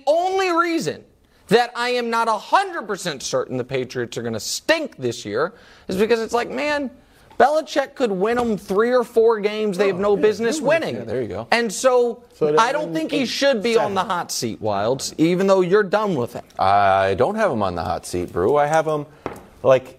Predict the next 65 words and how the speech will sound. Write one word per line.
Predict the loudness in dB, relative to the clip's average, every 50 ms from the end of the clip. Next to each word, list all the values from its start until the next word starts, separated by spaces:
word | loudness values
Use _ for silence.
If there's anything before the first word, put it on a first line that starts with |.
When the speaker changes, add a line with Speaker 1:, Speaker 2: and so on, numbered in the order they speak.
| _ _
Speaker 2:
if | 0 2 2
you're | 2 4
making | 4 4 4 4 2 -2
s'mores | -2 -4 -4 -2 0 2 4 6 6 6 4 4 2 0 0 0
on | -2 0 2
July | 4 4 6 6 6 4 2
fourth, | 0 -2 0 2 2 2 2 2
like, | 0 -2 0 0
ooh, | 2 4 4 6 4 4 2 2 -2
it's | -4 -2 2
getting | 4 4 4 4
a | 2
little | 2 4 2 4 2 4 2
bit | 2 2 2 0
warm. | -2 0 0 2 2 0 0 0
Let | 0 0
me | 0 0
back | 2 2 4 4 4 2 -2 -4
my | -2 -2 0 0
lawn | 2 2 2 2 2 0 -2
chair | -4 -2 0 2 2 4 4 4
up | 2 2 0 0
a | -2
bit. | 0 2 2 2 2 0 -4 -14 -20 -20 -12 -12
Speaker 3:
Okay. | -12 -8 -6 -4 -4 -4 2 4
Speaker 2:
That's | 4 4 4 4 2
it. | 0 0 0
Speaker 3:
That's | 0
where | -2 0 0
you're | 0 0
at? | 0 -2 -6 -10 -16 _ _ -2
Speaker 2:
If | 0 0 0
you, | 0 -4 -6
it's | 0 4 4
a | 6
little | 6 8 6 6 6 4 2
bit | 2 2 2 2 0
warm. | -2 -6 -4 -2 0 0 -2 -4 -8 -12 -18 _ _ _
But | 0 2 4 6
Speaker 3:
Okay. | 6 6
Speaker 2:
I |
also | 6 4 2 0 0 -2
think | -2 0 0 2 2
I'll | 2 4
let | 4 4 2
you | 2 0 0
bash | 0 2 2 2 4 2 0 -2 -4
on | -4 -2 2
Belichick, | 2 2 2 2 2 0 -2 0 0
and | -2 0
then | 0 0
I'm | 0
gonna | 0 0
go | 2 2 2
on | 2 0
a | 0
diatribe | 0 2 2 2 2 0 0 -2 -2 0 0 -2 -2
about | -2 0 0 2
how | 0 0 0
good | 0 -2 -4 -4
the | -4
Patriots | -4 -4 -4 -4 -4 -6 -8 -8 -8
are | -8
gonna | -8 -8 -6
be. | -8 -8 -10